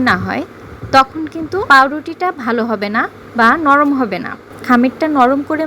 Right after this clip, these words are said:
মাখার পরে এতে দুই টেবিল চামচ পরিমাণে সয়াবিন তেল দিয়ে সেটাকে ভালোভাবে মাখিয়ে একটি প্লেট বা ঢাকনা দিয়ে এভাবে ঢেকে এক ঘন্টার জন্য রেস্টে রেখে দিতে হবে। ততক্ষণে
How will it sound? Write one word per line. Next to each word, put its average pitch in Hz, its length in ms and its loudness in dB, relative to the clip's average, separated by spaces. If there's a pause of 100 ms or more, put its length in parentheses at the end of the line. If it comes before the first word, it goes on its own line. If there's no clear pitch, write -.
মাখার 247 280 -2
পরে 269 280 -2 (580)
এতে 240 200 2 (320)
দুই 247 200 2
টেবিল 302 240 -2
চামচ 311 380 -2
পরিমাণে 311 420 -2 (100)
সয়াবিন 208 400 2
তেল 226 140 4 (100)
দিয়ে 262 180 -2 (560)
সেটাকে 311 380 -2 (120)
ভালোভাবে 233 460 0 (100)
মাখিয়ে - 460 0 (560)
একটি - 200 -4 (140)
প্লেট 247 300 4 (200)
বা 214 100 4 (160)
ঢাকনা 226 340 -6 (100)
দিয়ে 269 160 -2 (160)
এভাবে 240 300 0 (140)
ঢেকে 214 320 -4 (580)
এক 233 60 -2 (120)
ঘন্টার 294 440 0
জন্য 247 200 0 (580)
রেস্টে 240 320 4 (100)
রেখে 208 260 -4
দিতে 185 160 -10
হবে। 180 260 -6 (480)
ততক্ষণে 320 640 0